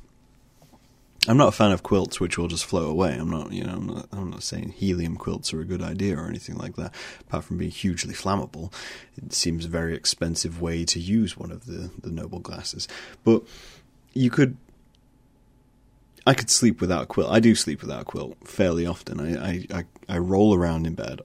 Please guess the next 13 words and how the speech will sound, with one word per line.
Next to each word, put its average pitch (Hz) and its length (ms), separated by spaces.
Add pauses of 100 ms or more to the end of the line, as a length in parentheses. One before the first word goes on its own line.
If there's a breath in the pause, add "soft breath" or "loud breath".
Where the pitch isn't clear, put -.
all 90 260
the 98 120
time. - 420 (180)
I 85 240
move. 87 800 (120)
I 95 140
basically 92 560
just 82 300 (180)
throw 90 500
my 85 140
quilt - 320
about. 65 420 (600 soft breath)
If - 440